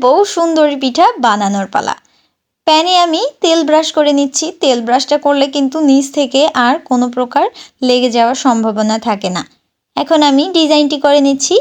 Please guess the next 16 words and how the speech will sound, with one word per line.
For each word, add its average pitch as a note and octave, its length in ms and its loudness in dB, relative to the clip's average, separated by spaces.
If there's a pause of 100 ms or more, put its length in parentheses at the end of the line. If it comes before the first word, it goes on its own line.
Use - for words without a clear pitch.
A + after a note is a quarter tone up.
এজন্য C4 380 2 (520)
একটা B3 360 -2 (180)
আমি C4 220 0 (320)
সসের C4 540 2
বোতল B3 420 0
নিয়েছি। A#3 400 0 (280)
এখানে B3 460 0
আমি A#3 220 0
সেই A#3+ 200 -2
মিশ্রণটি, A#3 640 -2 (160)
কালারওয়ালা B3+ 540 2
মিশ্রণটি D4 560 -2
ঢুকিয়ে B3 460 0 (380)
এখন A#3+ 240 -2
এটি G3+ 240 -2
দিয়ে B3+ 180 0